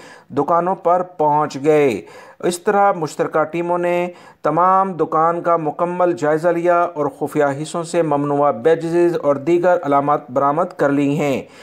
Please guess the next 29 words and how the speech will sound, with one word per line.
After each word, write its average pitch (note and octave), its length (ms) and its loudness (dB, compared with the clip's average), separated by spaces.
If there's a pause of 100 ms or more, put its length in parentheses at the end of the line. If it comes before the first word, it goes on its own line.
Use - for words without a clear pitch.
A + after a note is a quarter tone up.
(240)
दुकान F3 320 0
से G#3 160 -4
बरामद F#3 340 -2
होने G3 180 -2
वाला G3 240 2
तमाम F3 440 -2
सामान F#3 400 -2
जब्त D3+ 280 -2
कर D#3 100 2
लिया D3 200 2
गया F3 260 2
है, F3 260 2
जबकि D3+ 280 -2
दुकान D#3 400 0
को F3 180 0
सील E3 300 -2
करके, F3 560 -2
अ, - 760 -2
इसके G3 280 0
मालिक D3+ 360 0
के D#3 120 0
खिलाफ D#3+ 360 0
मुकदमा D3 400 -4
भी E3+ 180 -2
दर्ज D3 300 -2
कर C#3+ 160 0
दिया C#3+ 220 0
गया C#3+ 220 0
है। C#3 360 -2